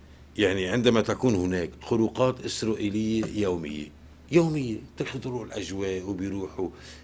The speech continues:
هذا بطريقة غير مباشرة تهديد إلك إذا بتفكر حتى أنت تنقب إلى الغاز. إذا حتى الآن لم يتم تسليح الجيش، وأنا بعتقد عنده قدرة،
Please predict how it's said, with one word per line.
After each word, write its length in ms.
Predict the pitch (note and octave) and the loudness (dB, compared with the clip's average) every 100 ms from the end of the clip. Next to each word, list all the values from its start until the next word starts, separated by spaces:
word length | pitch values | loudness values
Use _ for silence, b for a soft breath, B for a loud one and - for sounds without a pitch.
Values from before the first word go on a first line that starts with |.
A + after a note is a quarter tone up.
| - | -2
هذا 260 | D3+ E3 C#3+ | 0 2 2
بطريقة 600 | A2+ A2 A2 C#3 B2 A2 | 0 2 2 2 0 0
غير 280 | G2+ B2+ | 2 2
مباشرة 680 | B2+ G2+ G2 F2+ F2+ E2+ E2 B B - - | 2 0 -2 -4 -8 -8 -8 B B -12 -6
تهديد 560 | A#2 F2+ F#2+ C#3 C3 - - | -4 -4 -4 -2 -4 -8 -4
إلك 280 | C#3 C#3+ - - - - | -2 -2 -4 -12 -18 -10
إذا 180 | A2+ G#2+ | -2 0
بتفكر 500 | F#2+ - - - G#2+ | -2 -2 -6 -4 -4
حتى 460 | - D3 - G#2 G#2+ | 0 -2 -2 -6 -6
أنت 240 | G2 - F#2+ F#2 - | -6 -4 -4 -4 -6
تنقب 380 | G#2+ A#2 - F#2+ | -6 -4 -6 -6
إلى 200 | G#2 F#2 | -4 -4
الغاز. 440 | E2 D2+ C#2+ - B B B B - | -4 -4 -6 -6 B B B B -2
إذا 160 | E3 B2 | 0 2
حتى 300 | E3 F3 E3 | 2 2 4
الآن 360 | C3+ A#2+ A2 A2 | 2 2 2 4
لم 160 | B2 | 4
يتم 340 | B2+ A#2 C3 G#2+ | 4 2 0 0
تسليح 440 | G#2+ - A#2+ - | -2 -2 -2 -2
الجيش، 520 | G#2+ F#2 F2 - - - - - - - - - - | -2 0 0 -2 -6 -10 -20 -20 -20 -20 -20 -20 -10
وأنا 420 | G2 G2+ - G#2+ | -6 -4 -2 -2
بعتقد 420 | G2 E2+ B2+ A2 F2 | 0 0 -2 -2 -2
عنده 300 | G#2 G2 G2 | -2 -2 0
قدرة، 300 | A2+ F#2 D#2+ | -2 -2 -4